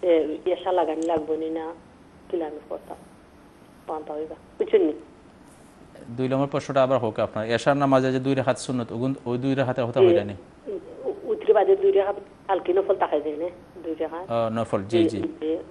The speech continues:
Speaker 1: জি হয়। এগুলো কি তা হানজামালা কিবা লেটে যদি আমি তাহাজ্জুদ নামাজ পড়িয়া দিই, পড়ে,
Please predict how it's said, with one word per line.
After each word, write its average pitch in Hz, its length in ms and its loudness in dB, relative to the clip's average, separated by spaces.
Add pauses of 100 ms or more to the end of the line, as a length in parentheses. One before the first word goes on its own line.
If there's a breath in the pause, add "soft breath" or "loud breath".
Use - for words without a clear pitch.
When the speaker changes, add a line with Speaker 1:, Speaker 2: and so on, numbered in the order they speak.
Speaker 1:
জি 175 80 -4
হয়। 156 240 -4 (380 loud breath)
এগুলো 175 220 2
কি 180 100 0
তা 170 260 4 (180)
হানজামালা 180 420 -2
কিবা 175 360 4 (640)
লেটে - 340 0
যদি 180 180 4
আমি 170 140 4
তাহাজ্জুদ 170 420 -4
নামাজ 175 140 -4 (140)
পড়িয়া 165 200 2
দিই, 160 180 -6 (120)
পড়ে, 160 320 4